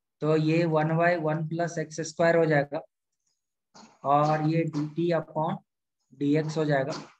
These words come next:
अच्छा, अच्छा, वो ऊपर लिखा नहीं मैंने, direct लिख दिया। मतलब x equal to क्या हो जाएगा,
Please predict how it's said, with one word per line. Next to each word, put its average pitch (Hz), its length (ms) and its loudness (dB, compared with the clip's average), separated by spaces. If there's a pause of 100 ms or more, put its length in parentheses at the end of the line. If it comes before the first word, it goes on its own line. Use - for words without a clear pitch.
(1000)
अच्छा, 160 340 2 (320)
अच्छा, 131 180 -10
वो 123 160 -10
ऊपर 123 200 -8
लिखा 127 260 -6
नहीं 139 160 -8
मैंने, 123 220 -14
direct 123 300 -10 (100)
लिख 123 120 -12
दिया। 131 300 -10 (2750)
मतलब 147 420 0
x 165 260 0
equal 170 340 2
to 165 160 -2
क्या 165 140 4
हो 170 100 4
जाएगा, 165 300 0